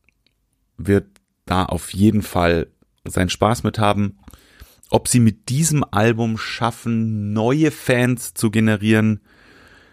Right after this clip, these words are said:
weiß ich nicht. Auf jeden Fall von mir auch eine Empfehlung,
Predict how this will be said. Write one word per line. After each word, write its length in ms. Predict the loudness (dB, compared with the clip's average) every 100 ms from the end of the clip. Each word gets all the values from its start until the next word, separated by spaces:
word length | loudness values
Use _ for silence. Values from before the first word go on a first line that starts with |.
| _ _ _ _ -20
weiß 840 | -8 -4 0 2 4 4 2 0
ich 220 | -4 -8
nicht. 420 | -10 -12 -16 -18 -20 -20 _ _ _ _ _ _ _ _ _ -20 _
Auf 160 | 0 4
jeden 160 | 2
Fall 180 | 2 0
von 180 | 2 2
mir 240 | 2 2
auch 140 | -2 -2
eine 120 | -4
Empfehlung, 640 | -4 -2 0 0 -2 -4